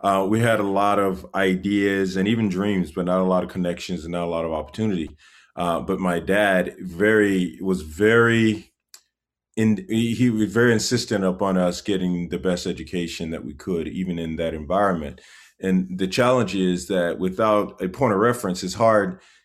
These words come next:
to know the value of education. And, uh, case in point, uh, I didn't like math, and it was hard for me to learn math,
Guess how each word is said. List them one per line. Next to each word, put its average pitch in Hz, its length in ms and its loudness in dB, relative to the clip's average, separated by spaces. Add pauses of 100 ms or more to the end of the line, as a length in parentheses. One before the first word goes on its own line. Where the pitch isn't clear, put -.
(100)
to 107 120 -4
know 107 120 6
the 95 80 0
value 98 320 2
of 78 60 -6
education. 71 680 -10 (180)
And, 80 720 -4
uh, 80 400 -6
case 107 260 -2
in 95 120 -2
point, 92 360 -4 (360)
uh, 90 280 0
I 101 140 2
didn't 101 460 0 (100)
like 98 400 0 (120)
math, 92 720 -2 (180)
and 85 80 -8
it 78 100 -8
was 73 120 -14
hard 107 280 0
for 101 60 -6
me 92 140 2
to 82 80 -4
learn 85 240 -2
math, 80 420 -4